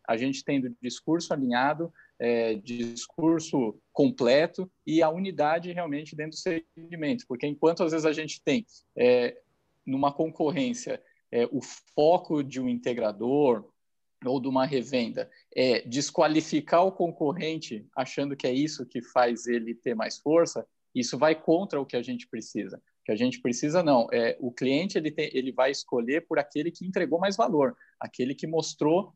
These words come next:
é, é, que vai ter uma entrega melhor. Porém, de, de alguma forma, onde todos que estão ali concorrendo atenderiam o cliente. Todos têm um, um, um, um discurso alinhado na questão de entender a nossa importância,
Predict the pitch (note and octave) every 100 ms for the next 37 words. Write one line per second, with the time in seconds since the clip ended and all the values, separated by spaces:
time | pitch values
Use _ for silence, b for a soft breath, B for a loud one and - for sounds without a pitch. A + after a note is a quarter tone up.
0 | _ C#3+ C#3 C#3 C#3 C3 B2 A#2 A#2 D#3
1 | B2+ C3 D3 D#3 _ - D#3+ E3 - D3
2 | D3+ D#3+ D3 - B2 B2+ A#2+ B2 B2 G#2+
3 | _ _ _ B2+ C3 C3+ B2 A#2+ _ _
4 | _ - G#2+ A#2+ - B2 B2+ B2+ D#3+ D3
5 | E3 F#3 F3+ D#3+ - F#3 A#3+ - F#3+ -
6 | D#3+ D3 C#3+ C#3 C3+ C3 A#2 B2 C#3+ G3
7 | B2+ B B - - - G#3 G3 D#3 A#3+
8 | G3+ D3 - C3+ A#2+ G#2+ - _ D3 F#3+
9 | E3+ - E3+ G#3+ G3 D3+ D3 C#3 - C#3
10 | C3+ C3+ C#3 B2+ - - D3 C#3+ D3+ C3+
11 | C3 C3+ D#3 E3 D3+ - C3 - D3 D3+
12 | C#3 C#3+ C#3+ B2+ C#3 D#3 C#3+ C3+ C#3 -
13 | B2 - C3+ C#3+ C#3+ C3